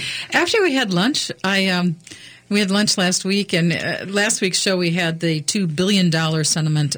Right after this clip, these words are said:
against Mon-, Monsanto and all this publicity about Roundup being linked to cancer. And I was driving by, and there's somebody spraying outside a church in, in Dakota County. And I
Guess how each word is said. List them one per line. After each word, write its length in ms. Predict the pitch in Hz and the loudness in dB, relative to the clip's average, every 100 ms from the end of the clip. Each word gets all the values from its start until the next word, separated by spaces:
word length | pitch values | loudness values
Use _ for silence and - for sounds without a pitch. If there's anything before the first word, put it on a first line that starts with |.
| - | -6
against 360 | 156 147 147 | -2 0 2
Mon-, 320 | 156 151 160 | 2 2 2
Monsanto 920 | 151 170 160 160 - 147 147 165 143 | 0 0 2 0 0 0 0 0 0
and 80 | 143 | -2
all 240 | - 180 180 | -2 0 0
this 160 | 170 | -2
publicity 560 | - 160 151 156 151 147 | -4 -4 -2 -2 0 -2
about 280 | 143 147 104 | -2 -2 -2
Roundup 760 | 156 160 165 151 143 139 - | 0 4 4 2 0 -4 -8
being 260 | 160 151 147 | -2 0 2
linked 360 | 160 147 - | 2 2 -2
to 80 | - | -6
cancer. 580 | - 156 151 160 151 143 - - - - - - - | -2 0 2 0 -2 -4 -8 -16 -16 -16 -16 -16 -4
And 140 | 202 | 0
I 80 | 233 | 2
was 140 | 254 208 | 2 0
driving 480 | 220 269 302 277 | 0 0 0 0
by, 240 | 190 170 170 | 0 0 0
and 240 | 170 190 | 0 0
there's 160 | 190 208 | 0 0
somebody 280 | 233 220 220 | -2 0 -2
spraying 580 | - 180 165 165 156 175 | -2 0 0 0 -2 -4
outside 400 | 165 147 170 151 | -6 -2 -2 -2
a 40 | |
church 500 | 143 - 127 - - - - - | -4 -4 -6 -4 -6 -6 -20 -10
in, 300 | 170 156 147 | -2 0 0
in 280 | - 151 147 | 0 0 0
Dakota 300 | 143 147 139 | -2 -4 -4
County. 400 | - 139 131 110 - | -2 0 0 -2 0
And 160 | 180 | 2
I 280 | 196 247 277 | 4 2 0